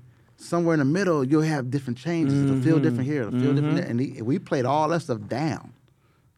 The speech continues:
Speaker 1: like, old school. Like, it was, and there were no computers in the, in the studio back then.
Speaker 2: Right.
Speaker 1: No
Speaker 2: Right.
Speaker 1: computers. It was just a, a, a tape, tape machine going, and we just playing.
Speaker 2: Were y'all using,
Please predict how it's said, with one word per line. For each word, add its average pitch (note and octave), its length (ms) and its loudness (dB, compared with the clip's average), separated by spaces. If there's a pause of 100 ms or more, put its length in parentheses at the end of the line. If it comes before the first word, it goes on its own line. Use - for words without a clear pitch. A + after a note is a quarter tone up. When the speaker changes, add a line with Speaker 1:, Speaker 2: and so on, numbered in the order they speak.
(140)
Speaker 1:
like, B2 320 -2
old F3+ 240 6
school. C3 200 2
Like, B2+ 180 2
it C#3 60 0
was, B2+ 180 -2
and C3 180 0
there E3+ 140 2
were A#3+ 100 0
no F#3+ 140 -2
computers F#3 640 -2
in B2+ 140 4
the, A#2+ 160 2
in B2 140 -2
the A2+ 60 0
studio A#2+ 280 2
back A2 200 0
then. F2+ 120 -4
Speaker 2:
Right. - 320 -16 (280)
Speaker 1:
No B2+ 160 2
Speaker 2:
Right. F#3 60 2
Speaker 1:
computers. G3 520 0 (680)
It C#3 100 4
was C#3+ 140 4
just A#2 120 -2
a, G#2+ 120 -4 (100)
a, A#2 140 -2 (160)
a G#2+ 80 -8
tape, - 380 -2 (420)
tape - 180 -2
machine F#3 300 -2
going, F3 340 0
and A2+ 80 0
we D3 80 4
just B2 180 0 (240)
playing. C3+ 320 -2 (300)
Speaker 2:
Were D3 120 4
y'all F3+ 220 4
using, C3 920 2